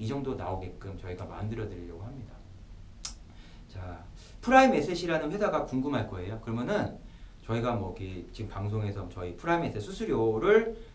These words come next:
공개를 하기는 참 그 예민한 부분이라서 말씀을 공개는 못 드리고 네이버에서 프라임 에셋 검색하시면 이제, 예, 프라임 에셋 수수료가 많이 나옵니다. 근데 수수료는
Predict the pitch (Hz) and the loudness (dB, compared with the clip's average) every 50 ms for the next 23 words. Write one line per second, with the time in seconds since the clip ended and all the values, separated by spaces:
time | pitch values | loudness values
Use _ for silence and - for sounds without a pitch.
0 | - - - - 113 113 117 123 120 120 120 113 113 123 - 135 123 131 131 127 | -18 -16 -6 -2 -2 0 0 0 -2 -4 -4 -6 -6 -6 -6 -4 -4 -4 -4 -4
1 | - - 156 156 147 135 113 98 - - - - - - - 104 98 92 90 90 | -4 -4 -4 -4 -4 -4 -6 -8 -10 -12 -14 -14 -14 -12 -10 -8 -8 -6 -6 -6
2 | 87 101 120 135 160 170 170 170 156 123 107 101 101 95 90 87 82 85 110 127 | -4 -2 0 2 2 0 0 -2 -2 -4 -4 -4 -4 -6 -6 -8 -8 -6 -4 -4
3 | 117 95 - - - - - - - - - - 107 104 101 107 113 120 113 104 | -4 -4 -8 -12 -16 -16 -16 -16 -14 -12 -6 -4 -4 -4 -2 -4 -4 -4 -4 -6
4 | - - 110 113 117 127 123 131 - - - - 92 90 95 101 147 151 - - | -6 -2 -2 0 0 0 -2 -4 -4 -6 -8 -10 -10 -10 -6 -4 -4 -4 -4 -6
5 | - - - - - - - 113 139 175 202 208 202 185 180 170 165 160 156 156 | -10 -16 -18 -20 -18 -4 2 6 8 8 8 8 6 4 4 2 2 0 -2 -4
6 | 156 - 214 214 220 214 208 170 - - 104 101 104 107 - - 139 - 143 147 | -2 0 2 2 2 2 0 -2 -4 -6 -6 -6 -6 -6 -6 -8 -8 -8 -6 -2
7 | 180 202 165 117 98 - - - - - - - - - - - 98 113 110 110 | 0 2 2 0 -2 -4 -10 -16 -16 -16 -16 -14 -16 -14 -10 -4 -2 0 2 2
8 | 104 98 98 98 - - - - - - 113 107 98 - - 220 226 233 233 202 | 0 -2 -4 -6 -10 -14 -18 -20 -14 -10 -8 -6 -6 -4 4 6 6 6 6 4
9 | - 220 226 - 269 247 233 214 175 - - - 107 107 95 87 90 107 107 101 | 2 -2 -4 -4 -2 0 0 0 0 -2 -4 -2 -2 -2 -2 -2 -2 -2 -2 -4
10 | 95 - - - - - 127 131 - 220 226 247 247 220 180 170 196 226 180 123 | -6 -8 -12 -12 -6 -6 -6 -4 -4 -4 -4 0 2 2 2 4 4 4 2 2
11 | 98 - | 0 -4